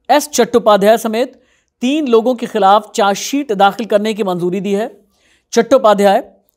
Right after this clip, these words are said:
एस चट्टोपाध्याय उस वक्त डीजीपी थे और उनके खिलाफ भी चार्जशीट फाइल करने की मंजूरी दी है। यानी पंजाब सरकार पूरी तरह से एक्शन में है जनवरी दो हज़ार बाईस के इस कांड को लेकर। पीएम मोदी जनवरी दो हज़ार बाईस में पंजाब के दौरे पर थे।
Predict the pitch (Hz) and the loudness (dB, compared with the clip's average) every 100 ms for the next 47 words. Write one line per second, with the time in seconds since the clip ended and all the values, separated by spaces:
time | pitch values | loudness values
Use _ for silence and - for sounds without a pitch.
0 | 294 311 - 247 247 214 202 214 226 226 | -4 -4 0 0 0 0 2 4 2 0
1 | 226 185 175 196 254 254 247 147 - _ | -4 -4 -8 -8 -8 -2 -2 -4 -12 _
2 | 220 - 202 214 220 262 233 208 196 269 | -16 -2 0 0 -4 -4 2 2 2 -4
3 | 226 190 - 254 240 196 196 196 185 226 | 0 0 0 -8 -4 -2 -2 -2 -4 -4
4 | 240 196 170 196 208 190 202 196 196 202 | -6 -6 -6 -6 -4 0 0 0 -2 -4
5 | 208 202 - - _ 202 202 220 254 233 | -6 -10 -20 -20 _ -4 2 2 2 -2
6 | 214 226 226 226 240 233 208 214 190 - | 0 -2 -2 -6 -4 0 0 0 -4 -2
7 | 214 202 196 220 180 190 202 196 190 190 | -6 -4 -2 -2 -2 0 -2 0 0 0
8 | 185 180 202 - 233 - 190 190 190 240 | 0 0 -2 -4 -8 -4 -6 -6 -4 -4
9 | 175 147 - _ _ _ _ _ _ _ | -4 -8 -12 _ _ _ _ _ _ _
10 | _ _ _ _ _ _ - 214 220 220 | _ _ _ _ _ _ -4 -2 0 0
11 | 240 269 190 _ 160 196 214 208 202 196 | 0 -4 -8 _ -4 0 0 2 2 2
12 | 196 190 214 214 233 196 190 190 190 180 | 2 2 0 -2 -6 -4 -2 -2 -2 -2
13 | 175 190 233 226 254 | -2 -2 -4 -2 -2